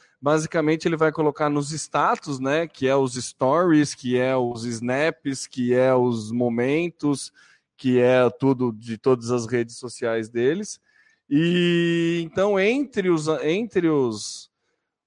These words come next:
os, os status do WhatsApp, vai começar a ter, sim, anúncio, algo muito próximo do que já acontece no Instagram. É, tem um, um, um certo consumo até, assim, essa parte de status. Muita gente acha que negligencia isso,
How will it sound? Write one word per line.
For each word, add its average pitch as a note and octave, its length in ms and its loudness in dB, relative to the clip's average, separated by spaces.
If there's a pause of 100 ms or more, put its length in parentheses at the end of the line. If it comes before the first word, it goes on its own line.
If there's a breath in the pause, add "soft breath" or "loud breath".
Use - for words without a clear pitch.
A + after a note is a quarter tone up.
(100)
os, B2 240 -4
os B2+ 240 -6
status C#3+ 760 -2
do C#3+ 720 2
WhatsApp, C#3 640 0
vai D3 260 0
começar D#3 540 -2
a D#3 40 -2
ter, D3+ 260 -2
sim, D#3+ 320 -6
anúncio, F3 520 -4 (320 soft breath)
algo D#3 320 0
muito D3 240 2
próximo C#3+ 400 0
do D#3 80 -2
que D#3 160 -2
já D3 240 0
acontece D#3 680 -2
no D3+ 140 -2
Instagram. D3 640 0 (680)
É, C#3 1040 0 (240)
tem A3 220 2
um, E4 120 2
um, D#3+ 580 -2
um C#3+ 40 0
certo F#3 500 0
consumo D#3+ 800 0
até, C3+ 300 -2
assim, C#3+ 320 -4
essa C#3 180 -4
parte B2+ 320 -8
de B2+ 80 -14
status. C3+ 340 -4
Muita C#3 260 -4
gente C#3 280 -6
acha C3 180 -8
que A#2+ 320 -4
negligencia C3 1120 -2
isso, D3+ 400 -6